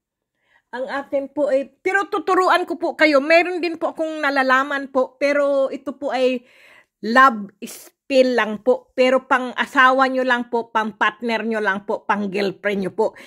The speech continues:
Hindi nyo po gagawin sa iba po, no? Madali lang po yun, beautiful people. Yung po bang kumakain po kayo ng dalandan?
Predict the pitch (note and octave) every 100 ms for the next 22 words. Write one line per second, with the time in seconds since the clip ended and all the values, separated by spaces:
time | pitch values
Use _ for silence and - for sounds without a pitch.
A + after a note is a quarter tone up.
0 | - _ - B3+ A3+ C4+ C4+ C4 A#3 A#3
1 | A#3+ A3+ A#3+ A3 A3+ A3 _ - - C#4+
2 | - G#3+ G3+ - F#3+ F#3 A#3 C4 - _
3 | _ _ _ _ _ _ _ _ _ _
4 | _ _ _ _ - - - C#4 E4+ F4+
5 | D#4+ E4 E4 - C4 C#4 D4+ D4+ A#3 B3
6 | - B3+ B3+ C4 - D4+ D#4+ F4 F#4 E4
7 | E4+ E4 E4 D#4+ E4 D#4+ D#4 D4 C4 C#4
8 | C#4 B3+ C4+ C4 B3+ A#3 A3 G#3 G3+ F#3+
9 | F3 D3+